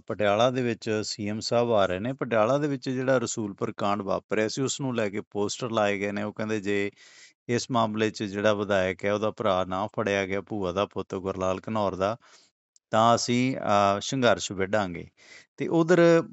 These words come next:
ਅ, ਰਾਜਪੁਰਾ ਦੀ ਟੈਂਕੀ ਤੇ ਪੈਟਰੋਲ ਜਾਂ ਹੋਰ ਲੋਕ ਲੈ ਕੇ ਵੀ ਚੜ੍ਹੇ ਸੀ ਕੁਛ, ਅ, ਜਿਹੜੇ, ਅ, ਸਰੀਰਕ ਤੌਰ ਤੇ ਅਪੰਗ ਸੁਅੰਗ ਲੋਕ ਮੰਚ ਵਾਲੇ ਲੋਕ ਨੇ।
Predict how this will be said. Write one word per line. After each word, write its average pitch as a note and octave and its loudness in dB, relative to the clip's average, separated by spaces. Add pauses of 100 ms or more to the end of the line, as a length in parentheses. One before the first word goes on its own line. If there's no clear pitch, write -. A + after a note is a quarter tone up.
(100)
ਅ, G#2+ 6
ਰਾਜਪੁਰਾ A2 4
ਦੀ C3 0
ਟੈਂਕੀ A#2 0
ਤੇ A#2 -2
ਪੈਟਰੋਲ G2 2
ਜਾਂ G#2+ -2
ਹੋਰ G2 -4
ਲੋਕ G#2+ -2
ਲੈ G#2+ 0
ਕੇ G#2+ -6
ਵੀ G#2+ -2
ਚੜ੍ਹੇ G#2 -2
ਸੀ - -6
ਕੁਛ, G#2 -6
ਅ, G2+ 0
ਜਿਹੜੇ, F#2+ -2
ਅ, G2 -8
ਸਰੀਰਕ A2 -4
ਤੌਰ G2+ 4
ਤੇ G2 -4
ਅਪੰਗ G2+ -4
ਸੁਅੰਗ G2+ -4
ਲੋਕ F#2+ -4
ਮੰਚ G2 -6
ਵਾਲੇ F#2+ -2
ਲੋਕ F#2+ -6
ਨੇ। G2+ -8